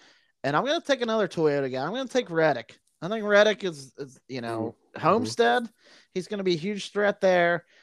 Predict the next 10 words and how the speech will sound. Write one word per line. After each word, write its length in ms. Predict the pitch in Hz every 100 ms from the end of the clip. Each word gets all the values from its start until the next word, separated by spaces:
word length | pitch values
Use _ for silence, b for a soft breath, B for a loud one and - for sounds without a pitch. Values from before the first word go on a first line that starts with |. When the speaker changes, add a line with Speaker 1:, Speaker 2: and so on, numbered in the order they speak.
| b -
Speaker 1:
Um, 560 | 160 160 156 151 143 - _ _ -
I 80 | 120
think 180 | 151 160
he's 220 | 185 -
good 160 | 170
enough 280 | 165 156 160
to, 200 | - 147 113 -
to 40 |
have 200 | 120 151
a, 100 | 143